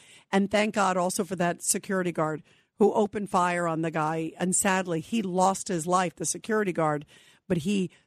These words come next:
you know, was opening fire and shooting at the guy over and over again, trying to stop him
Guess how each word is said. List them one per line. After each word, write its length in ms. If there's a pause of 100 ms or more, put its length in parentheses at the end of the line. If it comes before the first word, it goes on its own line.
(260)
you 120
know, 80
was 280
opening 360
fire 440
and 200
shooting 520
at 140
the 100
guy 240
over 420
and 100
over 340
again, 280
trying 480 (240)
to 140
stop 340
him 180